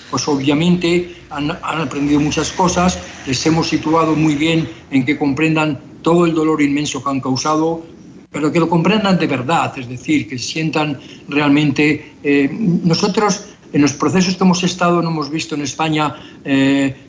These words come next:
victimarios, estábamos hablando de gente que había matado o que había, ah, abusado sexualmente, no hemos visto gente que se quejara de la cárcel, ni de la, del juez, ni de la dureza de la sentencia,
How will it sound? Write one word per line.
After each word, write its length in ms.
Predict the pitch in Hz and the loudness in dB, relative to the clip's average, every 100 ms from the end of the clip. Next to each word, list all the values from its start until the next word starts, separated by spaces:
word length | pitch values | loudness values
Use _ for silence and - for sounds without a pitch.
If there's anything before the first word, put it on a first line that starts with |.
| - | -4
victimarios, 640 | 131 139 139 214 190 131 | -2 0 2 2 2 0
estábamos 460 | 131 156 156 151 131 | -2 -2 -2 -2 -4
hablando 320 | 139 156 147 | -2 0 2
de 100 | 135 | 2
gente 280 | 131 139 135 | 0 -2 -2
que 80 | 131 | 2
había 120 | 139 | 2
matado 600 | 127 127 151 143 139 - - - | 2 2 2 2 0 -4 -16 -12
o 120 | 117 | -6
que 80 | 131 | -2
había, 360 | 120 135 131 | 2 2 2
ah, 720 | 127 131 123 120 - - 123 131 131 - | 0 0 -4 -6 -12 -12 -10 -10 -12 -10
abusado 480 | 117 123 - 147 139 | -4 -2 0 2 2
sexualmente, 880 | 127 127 131 147 170 165 165 170 - - | 0 0 2 2 2 2 0 -2 -6 0
no 60 | |
hemos 120 | 175 180 | 2 2
visto 220 | 185 175 | 2 0
gente 280 | 175 180 156 | -2 -2 -2
que 80 | |
se 160 | 139 135 | -4 -6
quejara 340 | 143 135 147 | -6 -6 -4
de 100 | 143 | -2
la 160 | 123 110 | -2 -2
cárcel, 520 | 156 156 - 139 139 - - - | -2 -2 0 2 2 0 -14 -4
ni 260 | 123 123 120 | 2 4 4
de 180 | 123 123 | 2 2
la, 300 | 120 117 117 | 0 0 -2
del 200 | 113 117 | -4 -4
juez, 720 | - 165 151 151 151 - - - | 0 2 2 0 -2 -12 -16 -2
ni 100 | 127 | 0
de 160 | 127 | 0
la 80 | 123 | -2
dureza 320 | 123 131 131 | 0 -2 -2
de 80 | 127 | -2
la 80 | 123 | -2
sentencia, 760 | - 113 170 180 175 143 143 | -2 0 2 2 2 0 -2